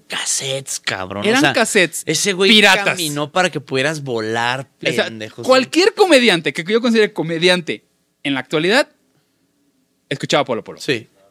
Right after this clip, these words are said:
Speaker 2: Entendía por qué.
Speaker 1: Maestro del storytelling.
Speaker 2: Es más el
Speaker 1: Los
Speaker 2: storytelling.
Speaker 1: peores finales de chistes de la vida
Speaker 2: Pero no te importaba.
Speaker 1: no te importaba, porque el storytelling era cabrón.
Speaker 2: Era cabrón, porque la hora de estar narrando, o sea, hace-, a-, ayer estaba platicando con, con el querido Bandido,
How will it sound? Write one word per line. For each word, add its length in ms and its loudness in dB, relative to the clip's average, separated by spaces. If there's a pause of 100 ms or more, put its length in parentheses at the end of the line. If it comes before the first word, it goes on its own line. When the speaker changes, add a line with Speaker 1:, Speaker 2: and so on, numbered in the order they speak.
Speaker 2:
Entendía 680 0
por 200 -4
qué. 280 -2
Speaker 1:
Maestro 560 0
del 80 0
storytelling. 580 -4
Speaker 2:
Es 220 0
más 300 0
el 140 0
Speaker 1:
Los 180 4
Speaker 2:
storytelling. 480 4
Speaker 1:
peores 320 4
finales 420 0
de 80 -6
chistes 320 -6
de 100 2
la 200 2
vida 280 0
Speaker 2:
Pero 120 -4
no 80 -8
te 100 -6
importaba. 440 -8
Speaker 1:
no 100 -2
te 80 0
importaba, 480 -4
porque 240 -8
el 100 -6
storytelling 600 0
era 320 -4 (840)
cabrón. 440 -4
Speaker 2:
Era 180 -6
cabrón, 320 -2
porque 280 -6
la 160 0
hora 220 0
de 100 0
estar 320 -2
narrando, 600 -2
o 60 -4
sea, 160 -4
hace-, 220 -8
a-, 40 -4
ayer 240 -2
estaba 200 -6
platicando 380 -6
con, 360 -4
con 300 -6
el 220 -12
querido 320 -2
Bandido, 360 -2